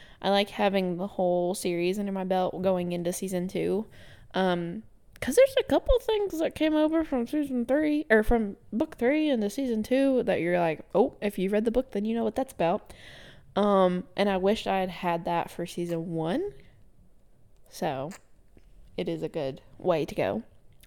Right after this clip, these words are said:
Um, so, without spoiling anything, I have some questions about the ending, and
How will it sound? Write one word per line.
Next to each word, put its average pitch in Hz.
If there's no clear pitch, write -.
Um, 202
so, 302
without 254
spoiling 214
anything, 170
I 247
have 370
some 262
questions 220
about 202
the 165
ending, 262
and 196